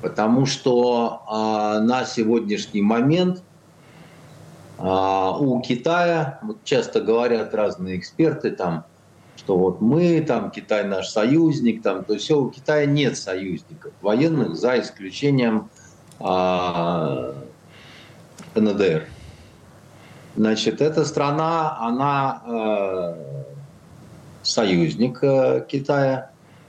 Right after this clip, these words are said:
И, э, в силу этого, значит, все-таки какие-то моменты основные, да, они не могут быть не проговорены, не согласованы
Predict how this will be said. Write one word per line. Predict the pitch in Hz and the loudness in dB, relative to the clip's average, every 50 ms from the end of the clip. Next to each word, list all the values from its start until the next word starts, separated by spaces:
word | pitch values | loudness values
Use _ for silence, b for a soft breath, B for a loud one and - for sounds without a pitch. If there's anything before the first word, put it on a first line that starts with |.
| B B B B - - - - - - | B B B B -20 -20 -20 -20 -4 0
И, | 117 131 135 135 135 135 135 135 135 | 2 4 4 4 4 4 4 2 2
э, | 131 135 131 131 127 127 127 123 127 123 | 2 2 2 4 2 2 4 4 2 2
в | 123 - | 0 -2
силу | - - 156 151 160 170 | -4 -2 2 2 4 2
этого, | 185 180 - 170 165 156 151 147 139 139 - - - b b b b b b b b - - - | 2 2 2 2 2 2 2 0 -2 -6 -10 -16 -20 b b b b b b b b -20 -18 -12
значит, | - 120 123 131 127 123 117 - 139 123 135 - | -8 -6 -2 0 0 0 0 0 -2 -2 -4 -6
все-таки | - - - 156 151 147 139 - 143 139 135 | -4 -2 -2 0 0 -2 -2 0 0 0 0
какие-то | 135 139 131 - - 139 135 131 135 139 131 | 0 0 -2 0 0 0 0 2 2 0 2
моменты | 135 135 135 143 160 170 180 175 160 - 143 120 117 | 2 2 2 2 2 2 2 0 2 2 2 2 2
основные, | 107 110 110 - - 135 127 127 123 123 120 107 95 90 87 | 2 0 -2 -2 -2 -2 -2 0 2 2 2 2 2 0 -2
да, | 82 92 113 117 123 127 123 - - | -2 0 0 2 2 0 0 -2 -2
они | 110 117 131 143 143 | -2 0 2 4 4
не | 127 123 139 156 156 | 4 4 4 4 4
могут | 139 120 131 143 147 139 123 120 117 98 | 4 4 4 2 2 2 0 -2 -4 -4
быть | 104 127 135 135 - - B B B B B B B - - - | 0 0 0 0 0 -8 B B B B B B B -18 -2 2
не | 117 131 139 | 2 2 2
проговорены, | 131 - 120 120 110 113 117 113 117 113 117 117 123 143 151 151 | 2 2 0 0 2 2 2 4 4 2 2 2 2 4 4 4
не | 143 127 120 117 | 4 4 2 0
согласованы | - - 110 104 113 113 110 110 - 135 120 110 107 107 101 98 92 92 90 | -2 -6 -4 0 2 2 2 2 2 2 2 4 2 2 2 0 0 -2 -4